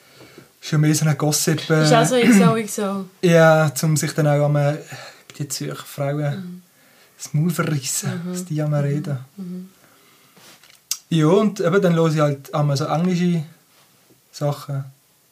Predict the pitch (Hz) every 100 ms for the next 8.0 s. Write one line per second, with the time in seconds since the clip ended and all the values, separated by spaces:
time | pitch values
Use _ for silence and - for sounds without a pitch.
0 | - 156 151 151 160 151 147 147 170 196
1 | 180 190 185 _ _ _ _ - 190 180
2 | 185 185 175 147 143 139 139 135 208 214
3 | 226 226 214 214 208 214 214 - 208 -
4 | 202 156 156 202 151 190 185 254 208 233
5 | 269 185 180 - - - 170 170 - 156
6 | 160 156 - 208 247 254 - - 254 -
7 | _ _ - 165 160 160 156 151 151